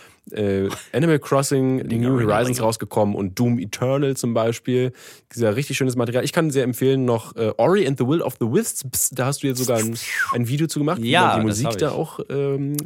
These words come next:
Speaker 1: äh, zu komponiert.
Speaker 2: Genau, Hashtag Werbung, weil Markennennung.
Speaker 1: <laughs> Ist, äh, ein, aber nee, ich hab, also ich hab da, ich wurde da nicht bezahlt für. Ich hab es einfach selbst gekauft und gespielt.
Speaker 2: Nee, ich sag
Speaker 1: Und
Speaker 2: ja
Speaker 1: ich
Speaker 2: auch,
Speaker 1: finde
Speaker 2: weil,
Speaker 1: es,
Speaker 2: weil wir
Speaker 1: genau.
Speaker 2: die Marken nennen.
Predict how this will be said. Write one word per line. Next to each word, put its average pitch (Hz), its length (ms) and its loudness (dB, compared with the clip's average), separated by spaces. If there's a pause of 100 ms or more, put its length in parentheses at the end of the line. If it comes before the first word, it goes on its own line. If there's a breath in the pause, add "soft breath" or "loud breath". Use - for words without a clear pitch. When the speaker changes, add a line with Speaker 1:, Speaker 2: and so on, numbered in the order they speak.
(120)
Speaker 1:
äh, - 200 -6
zu - 140 -4
komponiert. 156 520 -4 (100)
Speaker 2:
Genau, 107 240 0
Hashtag 160 240 0
Werbung, 170 240 -2
weil 170 100 -4
Markennennung. 98 480 -10 (140)
Speaker 1:
<laughs> 117 80 -2 (720 soft breath)
Ist, - 120 -6
äh, 107 320 0
ein, 95 340 -2
aber 120 240 2
nee, 131 240 0
ich 113 140 -2
hab, - 180 -4
also 113 140 0
ich 208 180 -2
hab 175 100 0
da, 131 260 4
ich 113 120 -4
wurde 120 160 -2
da 104 140 2
nicht 147 200 -2
bezahlt 113 380 -2
für. 156 240 -2
Ich 160 100 -8
hab 104 80 -2
es 95 120 -8
einfach 95 160 -4
selbst - 240 -2
gekauft - 320 -4
und 139 40 -4
gespielt. 139 440 -4
Speaker 2:
Nee, 254 240 4
ich 240 80 0
sag 226 80 4
Speaker 1:
Und 185 60 4
Speaker 2:
ja 202 40 6
Speaker 1:
ich 208 60 4
Speaker 2:
auch, 180 40 2
Speaker 1:
finde 147 140 4
Speaker 2:
weil, - 80 6
Speaker 1:
es, 185 140 0
Speaker 2:
weil 160 240 2
wir 170 80 0
Speaker 1:
genau. 170 100 -2
Speaker 2:
die 165 60 -4
Marken 160 400 -4
nennen. 123 280 -6